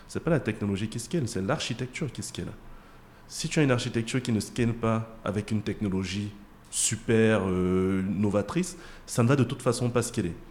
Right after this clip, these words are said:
Par contre, ton architecture, si elle est conçue pour scaler, elle va scaler à la fin. Mais c'est là où il y a un autre problème. C'est que quand tu commences à créer ton application, il y a un biais qu'on appelle, euh, le, c'est, c'est, comment il s'appelle, euh...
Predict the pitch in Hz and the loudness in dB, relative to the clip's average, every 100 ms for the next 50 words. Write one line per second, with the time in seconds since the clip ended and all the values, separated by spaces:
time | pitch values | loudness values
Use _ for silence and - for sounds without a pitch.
0 | - - - 127 175 175 131 123 120 131 | -18 -6 0 2 2 2 2 0 0 -2
1 | 123 147 - 127 120 117 113 - 131 123 | -2 -2 0 2 2 0 0 -2 -4 -4
2 | - 101 107 101 - 104 101 92 82 95 | -2 2 2 0 -2 -2 0 0 -4 -8
3 | - - - 98 98 120 139 127 113 107 | -12 -18 -8 -4 -2 2 4 6 6 2
4 | 104 85 - 117 107 90 - - - - | 0 -6 -4 -2 -2 -4 -10 -16 -16 -12
5 | - 92 147 160 123 117 120 107 - 107 | -8 -4 -2 0 2 2 2 -2 -2 -2
6 | 120 104 98 95 95 - 139 175 - - | 0 -2 -4 -4 -6 -4 -4 -6 -10 -20
7 | - - - - - 113 131 120 117 113 | -20 -20 -20 -20 -12 -2 4 6 4 4
8 | 139 165 120 101 - 139 165 104 92 90 | 2 4 2 2 2 4 4 4 2 0
9 | 90 87 87 87 98 - - - - - | 0 0 -2 -4 -6 -10 -14 -16 -12 -6
10 | 90 90 - 90 85 85 82 - - - | -2 -2 -2 -4 -2 -4 -6 -8 -8 -10
11 | - 82 87 - 95 92 95 92 - 90 | -8 -4 -4 -4 -6 -6 -4 -6 -8 -6
12 | 90 87 | -4 -4